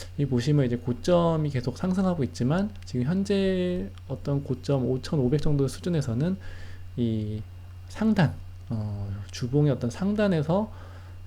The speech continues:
지금 약간 저항을 받고 있는 상태인 거죠. 앞으로 여기서 이제 어떻게 될 거냐가 문제인데, 대부분 애널리스트들의 올해 전망치가 오천오백, 뭐 오천육백 이란 말이에요.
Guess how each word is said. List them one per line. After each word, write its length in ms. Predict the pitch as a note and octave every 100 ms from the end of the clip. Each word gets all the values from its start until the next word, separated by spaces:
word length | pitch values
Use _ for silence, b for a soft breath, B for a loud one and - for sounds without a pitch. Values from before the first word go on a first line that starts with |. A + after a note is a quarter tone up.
| -
지금 260 | - C3 B2+
약간 340 | A#2 B2+ B2 -
저항을 520 | - A#2+ C3+ G#3 A3+ G3
받고 260 | A2 C3+
있는 100 | A#2+
상태인 320 | D3 E3+ F#3
거죠. 300 | A#2+ G2 A2+ - G3+
앞으로 540 | G3+ C#3 - G#3 G3 D3
여기서 320 | C#3+ E3+ E3
이제 100 | C#3
어떻게 240 | A#2+ F#3
될 100 | C#3+
거냐가 380 | - B2 C#3+ D3
문제인데, 640 | A2+ A2 A2 A2+ C3+ G#2 B B B
대부분 380 | - C3 F3 F3+
애널리스트들의 840 | C3 D3+ D3 - C#3+ C#3 C3 C3 -
올해 240 | B2+ D3+
전망치가 500 | C3 A#2+ B2+ - B2+
오천오백, 960 | A2+ A2+ - D3+ C3+ - B2 C3+ C3 B2
뭐 160 | A2+
오천육백 800 | A2 - C#3 - - F3 D3+ B2 C#3
이란 200 | A#2+ A2+
말이에요. 340 | G#2 G2+ C#3+